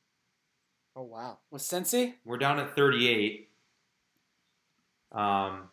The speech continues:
Speaker 3: and you're at twenty-three.
Speaker 2: Hmm.
Speaker 3: Um, I don't know if that's too far for you to go, but
Speaker 2: It's gonna have to take a,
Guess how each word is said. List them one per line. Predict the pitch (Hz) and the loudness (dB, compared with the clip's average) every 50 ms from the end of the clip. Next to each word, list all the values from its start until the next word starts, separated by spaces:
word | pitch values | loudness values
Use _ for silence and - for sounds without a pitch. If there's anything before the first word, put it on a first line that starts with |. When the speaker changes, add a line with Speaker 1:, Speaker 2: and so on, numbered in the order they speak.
| _ _ _ _ _ _ _ _ _ _ _ _ _ _ _ _ _ _ _ _ _ _ _ _ - | _ _ _ _ _ _ _ _ _ _ _ _ _ _ _ _ _ _ _ _ _ _ _ _ -10
Speaker 3:
and | 104 | -6
you're | 110 113 | -4 -4
at | 110 110 | -4 -4
twenty-three. | - - 123 120 117 107 - - - 110 107 107 98 92 92 98 104 - - _ _ _ _ _ _ _ _ _ _ _ _ _ _ _ _ _ _ _ _ _ _ _ _ _ _ _ - - - _ _ _ _ _ - - _ _ _ _ _ _ _ - | -6 -4 -4 -4 -4 -4 -6 -6 -4 -2 0 2 2 2 0 -4 -6 -10 -16 _ _ _ _ _ _ _ _ _ _ _ _ _ _ _ _ _ _ _ _ _ _ _ _ _ _ _ -20 -20 -20 _ _ _ _ _ -20 -20 _ _ _ _ _ _ _ -10
Speaker 2:
Hmm. | 113 | -8
Speaker 3:
Um, | 104 98 98 95 95 95 92 92 92 - 98 | -6 -4 -4 -4 -6 -8 -10 -12 -16 -12 -6
I | 107 104 | -4 -4
don't | 107 110 | -2 -2
know | 110 | -2
if | 107 | -2
that's | - 113 110 - - | -2 -4 -4 -4 -6
too | - 135 120 | -6 -6 -6
far | 107 - - 113 113 113 117 113 - | -6 -4 -2 2 2 2 2 0 -2
for | 117 | -4
you | 107 104 101 | -4 -2 -2
to | 101 | -4
go, | 98 87 107 107 104 98 92 87 90 101 104 - - _ _ _ _ _ _ _ _ _ _ _ _ _ _ _ _ _ _ _ _ _ _ _ _ _ _ _ - | -4 -2 -2 0 0 0 0 -2 -4 -6 -8 -10 -14 _ _ _ _ _ _ _ _ _ _ _ _ _ _ _ _ _ _ _ _ _ _ _ _ _ _ _ -2
but | 107 101 98 95 92 92 - - _ _ _ _ _ _ _ _ _ _ _ _ - | 0 0 0 0 -2 -4 -8 -14 _ _ _ _ _ _ _ _ _ _ _ _ -16
Speaker 2:
It's | 147 143 - | -14 -14 -12
gonna | - 180 165 160 151 | -8 -8 -6 -4 -2
have | 151 151 151 | -2 -4 -4
to | 151 - | -6 -8
take | - 151 143 147 | -6 -6 -6 -6
a, | 147 | -10